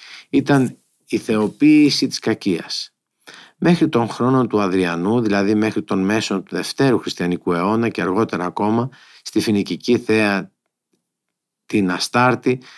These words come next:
συνήθιζαν να προσφέρουν θυσία παιδιά και μεγάλους, μέχρι της εποχής που η ειδωλολατρία έσβησε.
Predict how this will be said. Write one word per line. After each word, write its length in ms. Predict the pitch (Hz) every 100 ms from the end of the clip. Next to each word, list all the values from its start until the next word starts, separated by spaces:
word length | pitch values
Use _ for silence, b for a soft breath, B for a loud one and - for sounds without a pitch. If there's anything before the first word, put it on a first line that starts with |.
| B
συνήθιζαν 800 | - 135 147 147 120 117 113 104
να 140 | 107 98
προσφέρουν 540 | 95 - 117 123 120
θυσία 680 | - - - 117 131 143 -
παιδιά 640 | 113 85 87 98 123 185 -
και 120 | -
μεγάλους, 640 | 107 110 104 85 82 - -
μέχρι 580 | 107 135 160 180 185 185 _ _ _ _
της 180 | - -
εποχής 540 | 92 90 - 170 -
που 120 | -
η 100 | 113 104
ειδωλολατρία 840 | 101 98 92 90 92 131 123 -
έσβησε. 640 | - 98 85 82 - 147